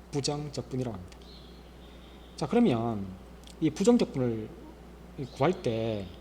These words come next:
뭐냐면 무엇을 미분하면 이 엑스가 되느냐,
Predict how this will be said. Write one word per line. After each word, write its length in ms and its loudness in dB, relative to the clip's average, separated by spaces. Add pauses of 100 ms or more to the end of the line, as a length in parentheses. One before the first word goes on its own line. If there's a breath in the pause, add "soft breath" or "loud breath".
(920)
뭐냐면 460 4 (460 loud breath)
무엇을 440 8
미분하면 420 6
이 140 6
엑스가 260 4
되느냐, 320 -4